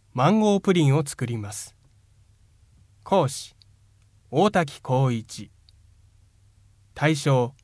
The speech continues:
五歳以上のお子さんとその保護者。三歳から六歳の託児あり。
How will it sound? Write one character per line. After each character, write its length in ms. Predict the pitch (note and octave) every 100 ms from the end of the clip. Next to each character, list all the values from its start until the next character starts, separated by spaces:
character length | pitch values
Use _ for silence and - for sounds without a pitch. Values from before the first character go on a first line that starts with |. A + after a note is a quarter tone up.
| _ _ _ _ _ D3
五 200 | D3+ F3+
歳 380 | A#3 A#3 A3+
以 40 | G3+
上 240 | F3 D#3
の 140 | C#3+ C3
お 80 |
子 100 | C#3
さ 160 | F3 E3+
ん 120 | D#3+
と 240 | D3 D3 -
そ 180 | - C3
の 140 | C3 C#3
保 180 | B2+
護 160 | A2+ D3+
者。 260 | - A#2+ - _ _ _ _ _ _ _ _ _ _ _ _ _ _ _ _
三 300 | - G#3 G#3
歳 260 | - D#3+ C#3+
か 100 | C#3+
ら 120 | C3
六 200 | C3 C#3
歳 240 | - E3+
の 160 | D3 C#3+
託 300 | C#3 C3 F3
児 180 | D#3 C3+
あ 140 | A2+
り。 120 | G2+